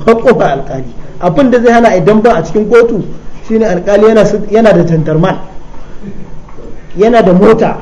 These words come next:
wadda yake kai tsaye za a ɗauki mutum free, a ji a bashi abinci kyauta. Da ya ce a sa kai mun wani zuwa ranar Monday, sai ya ga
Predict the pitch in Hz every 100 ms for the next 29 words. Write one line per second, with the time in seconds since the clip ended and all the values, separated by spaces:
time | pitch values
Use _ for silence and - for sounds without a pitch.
0 | - 170 175 214 - 208 - 254 240 -
1 | 226 240 247 190 175 214 175 185 - 196
2 | 233 - - - - - - - - -
3 | - - - - - 170 226 202 202 -
4 | 165 180 185 180 - 147 139 143 - -
5 | - - - - 151 208 214 - 180 208
6 | 202 196 202 190 190 180 180 180 170 170
7 | 175 180 160 170 190 160 160